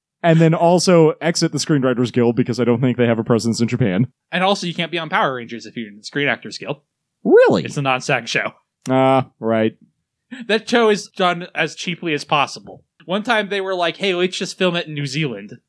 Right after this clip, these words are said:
Speaker 2: Then it would be half the cost." We already, uh, the premise is already we film half an episode of television because we have, we bought half of it from another T V show.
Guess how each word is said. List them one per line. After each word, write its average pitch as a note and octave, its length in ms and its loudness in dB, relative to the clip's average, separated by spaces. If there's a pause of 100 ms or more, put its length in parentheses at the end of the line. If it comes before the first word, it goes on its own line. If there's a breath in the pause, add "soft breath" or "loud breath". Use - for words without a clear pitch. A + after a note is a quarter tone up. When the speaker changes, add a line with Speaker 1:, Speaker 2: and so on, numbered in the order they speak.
Speaker 2:
Then D3+ 140 0
it C#3 80 -2
would C3+ 100 -8
be D3 100 -8
half C3+ 240 -2
the C#3+ 80 -12
cost." A#2+ 380 -8 (120 loud breath)
We A3 140 -2
already, A#3 380 2 (260)
uh, G#3 140 0 (180)
the F#3+ 80 -4
premise B3+ 340 0
is G3+ 100 -6
already F#3+ 340 0
we F3 120 -4
film F3 380 -2 (200 loud breath)
half F3+ 260 0
an E3+ 80 -6
episode D#3+ 340 -6
of D3+ 100 -6
television C3 640 -4 (320)
because A#3+ 320 0
we - 60 -2
have, G#3+ 440 0
we B3 60 -6
bought A3 420 -6
half A#3+ 220 -4
of G#3 140 -10
it G3 160 -6 (180)
from A3+ 160 2
another G3 320 2
T G#3 180 -6
V E3+ 140 -8
show. C3 240 -4